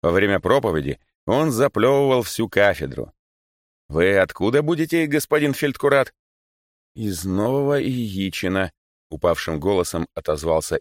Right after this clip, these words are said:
императорское королевское преподобие Мартинец. Так вы, может, знали, господин фельдкурат, Ружену Гаурдсову?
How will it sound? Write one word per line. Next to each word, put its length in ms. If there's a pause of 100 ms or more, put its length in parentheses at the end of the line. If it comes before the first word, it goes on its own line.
(100)
императорское 800
королевское 600
преподобие 600
Мартинец. 800 (1080)
Так 200
вы, 280
может, 300
знали, 460
господин 460
фельдкурат, 560 (340)
Ружену 840
Гаурдсову? 920